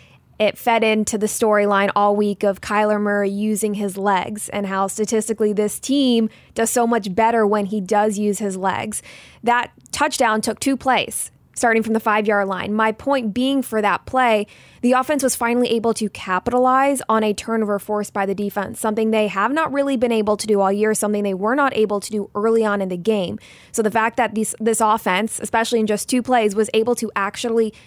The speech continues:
capitalize on a turnover forced by the defense for that complimentary football,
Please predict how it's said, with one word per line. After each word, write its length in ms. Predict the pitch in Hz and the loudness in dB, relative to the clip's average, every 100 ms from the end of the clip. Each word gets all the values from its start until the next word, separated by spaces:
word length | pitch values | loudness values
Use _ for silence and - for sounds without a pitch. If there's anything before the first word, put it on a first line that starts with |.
| _ - | _ -6
capitalize 760 | 190 175 240 240 247 262 262 - | -4 0 0 2 4 2 0 0
on 160 | 208 208 | 0 2
a 180 | 190 - _ _ | 0 -6 _ _
turnover 560 | - - 233 254 220 208 | -12 0 2 4 2 0
forced 420 | - 220 226 - | 0 2 2 2
by 140 | 220 208 | 0 0
the 100 | 196 | 0
defense 480 | 214 202 190 - | -2 -2 -4 -6
for 380 | - 240 269 285 | -6 2 4 4
that 180 | 247 - | 2 0
complimentary 640 | - 208 214 208 202 190 | -2 -2 0 0 0 -2
football, 560 | 190 214 208 254 277 | -2 -2 0 2 4